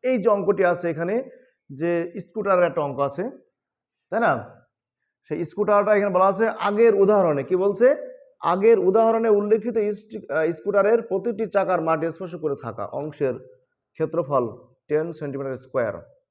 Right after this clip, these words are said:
হলে তুমি কি প্রতি চাকায় স্কুটার, স্কুটারটি কত চাপ দিচ্ছে সেটা বের করতে পারবে? মেরামতের এক পর্যায়ে স্কুটার, স্কুটারটিকে যদি এক চাকায় ভর দিয়ে রাখা হয়,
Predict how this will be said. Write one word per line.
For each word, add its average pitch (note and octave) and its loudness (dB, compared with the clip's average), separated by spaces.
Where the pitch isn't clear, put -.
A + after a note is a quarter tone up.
হলে E3+ 2
তুমি F3 -6
কি G#3+ -8
প্রতি D#3+ -6
চাকায় D3+ -4
স্কুটার, E3 -6
স্কুটারটি E3 -8
কত C#3 -4
চাপ C#3 -4
দিচ্ছে D#3+ -10
সেটা E3 -6
বের C#3+ -2
করতে G#3 -8
পারবে? A3 -4
মেরামতের G#3 2
এক G3+ 2
পর্যায়ে G3+ 2
স্কুটার, F#3 -2
স্কুটারটিকে F3+ -2
যদি D#3+ -6
এক D3+ -8
চাকায় D3 -2
ভর C#3 -4
দিয়ে C#3 -2
রাখা C3+ -4
হয়, E3 0